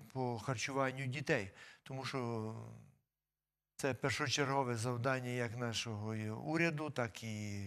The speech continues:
на місцевого самоврядування, щоб діти були здорові у дитячих дошкільних закладах. Будемо говорити, що...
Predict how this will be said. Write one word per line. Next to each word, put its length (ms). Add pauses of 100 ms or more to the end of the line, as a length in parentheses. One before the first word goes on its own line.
на 160
місцевого 760
самоврядування, 920 (340)
щоб 240
діти 240
були 280
здорові 460
у 160
дитячих 640 (300)
дошкільних 480
закладах. 680 (880)
Будемо 240
говорити, 460
що... 520